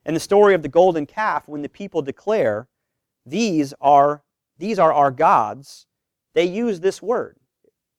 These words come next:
It's a different, it's a different form of Elohim, but it's still Elohim. And it's a form that is often used throughout the Hebrew Bible to refer to God.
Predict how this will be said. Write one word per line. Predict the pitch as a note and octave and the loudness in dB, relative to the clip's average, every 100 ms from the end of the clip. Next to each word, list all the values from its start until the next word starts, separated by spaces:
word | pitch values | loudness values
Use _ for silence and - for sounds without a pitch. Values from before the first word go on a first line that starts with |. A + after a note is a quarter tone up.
| _ | _
It's | C3+ | -12
a | D#3 | -6
different, | G3 G#3+ - - | -6 -6 -12 -12
it's | D#3 | -10
a | |
different | D#3+ F#3+ C3+ | -8 -10 -12
form | - B3 G3 C3+ | 0 4 4 2
of | C#3 | 2
Elohim, | C#3 C3+ A#2+ B3 C#3 A2 C#3 _ _ _ | 2 2 0 -6 -8 -10 -18 _ _ _
but | C3+ | -2
it's | C3+ | -2
still | - - A3 F3 A2 A#2+ _ _ _ _ _ | -6 -2 2 2 2 -2 _ _ _ _ _
Elohim. | D3 D3+ B2+ F3 D#3 E2 _ _ _ _ _ _ _ | 2 4 2 -2 -14 -16 _ _ _ _ _ _ _
And | B2+ | -10
it's | C#3 | -8
a | E3+ | -8
form | - D#3+ E3 | -4 -2 -2
that | C#3+ | -4
is | D3 | 0
often | C#3 D#3 F3 | 2 0 -2
used | D3+ C3 C#3 - | -12 -10 -10 -6
throughout | C3 C3+ | 0 0
the | C#3+ | 0
Hebrew | C3+ C#3 C#3+ | -6 -6 -4
Bible | A2 G#2 A#2 | -4 -4 -6
to | - | -6
refer | C3+ C#3+ G3 G#3+ | -6 -4 -2 -2
to | - | -4
God. | - F2+ E2 | -16 -18 -20